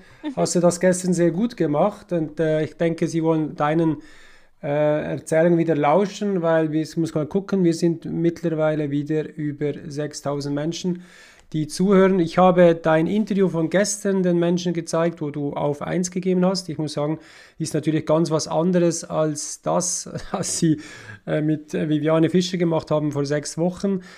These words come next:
Speaker 2: Ist, glaub ich, äh, s-, sehr wichtig gewesen, das auch ein bisschen, äh, zu korrigieren, die Aussagen, die da getätigt wurden und der aktuellen Stand abzudaten. Hast du das, es zwar kurz, aber, ähm, ich find's gut, hast du es auch so empfunden mit auf eins?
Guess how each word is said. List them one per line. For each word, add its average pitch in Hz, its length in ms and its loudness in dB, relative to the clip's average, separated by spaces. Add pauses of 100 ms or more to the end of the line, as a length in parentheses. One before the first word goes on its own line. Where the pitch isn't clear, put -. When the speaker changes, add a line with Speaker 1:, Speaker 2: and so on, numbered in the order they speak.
(140)
Speaker 2:
Ist, 156 200 -6
glaub 165 240 2
ich, 160 120 0
äh, 151 180 0
s-, - 440 -10 (120)
sehr 165 280 4
wichtig 185 300 0
gewesen, 185 400 4
das 156 160 -2
auch 156 160 0
ein 156 100 -2
bisschen, 151 460 -4 (260)
äh, 151 440 -2
zu 143 360 -2
korrigieren, 165 960 0
die 175 160 0
Aussagen, 175 540 2
die 165 80 -2
da 160 100 0
getätigt 156 560 -4
wurden 156 300 -2 (220)
und 147 180 -4
der 143 60 -2
aktuellen 147 540 -2
Stand 156 380 -4
abzudaten. 156 800 -2 (320)
Hast 175 240 0
du 196 40 0
das, 180 340 2
es 165 260 -4
zwar 151 220 2
kurz, 240 500 0
aber, 147 360 0
ähm, 139 360 -2
ich 147 80 -12
find's 151 260 -4
gut, 214 460 -2
hast 160 200 -2
du 170 40 -2
es 156 80 -4
auch 165 180 0
so - 120 -4
empfunden 123 600 -4
mit 139 160 -6
auf 147 240 -6
eins? 151 400 -12